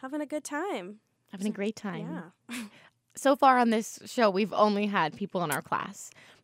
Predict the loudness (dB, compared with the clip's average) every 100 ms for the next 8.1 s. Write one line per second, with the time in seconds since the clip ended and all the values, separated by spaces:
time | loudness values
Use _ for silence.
0 | 2 4 4 2 0 2 0 0 2 2
1 | -2 -2 -2 2 2 2 0 -2 0 -2
2 | -2 -2 -2 -2 0 2 4 2 -2 -6
3 | -12 _ -14 -8 -2 2 4 4 2 4
4 | 6 6 4 4 2 0 -6 -12 -20 -20
5 | _ _ _ 2 4 6 6 4 0 0
6 | 0 2 2 2 2 4 4 4 4 4
7 | 4 4 4 2 0 -14 -4 2 4 4